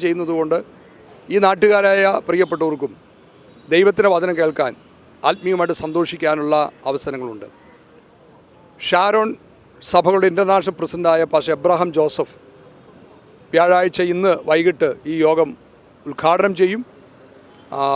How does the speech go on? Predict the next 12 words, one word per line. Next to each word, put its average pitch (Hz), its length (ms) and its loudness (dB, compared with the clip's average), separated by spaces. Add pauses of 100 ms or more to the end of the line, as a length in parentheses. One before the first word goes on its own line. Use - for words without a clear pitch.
(200)
അടുത്ത 175 220 -2
ദിവസങ്ങളിൽ 170 400 -2 (160)
സാധു 160 340 2
നിത്യാനന്ദ 160 460 0 (580)
ദൈവത്തിൻ്റെ 160 380 0
വചനം 143 240 -4
സംസാരിക്കും. 117 480 -12 (640)
എല്ലാവരും 208 420 4
കടന്നു 180 280 0
വന്ന് 175 180 -2 (180)
ഈ 170 40 -4 (100)
യോഗങ്ങൾ 156 320 2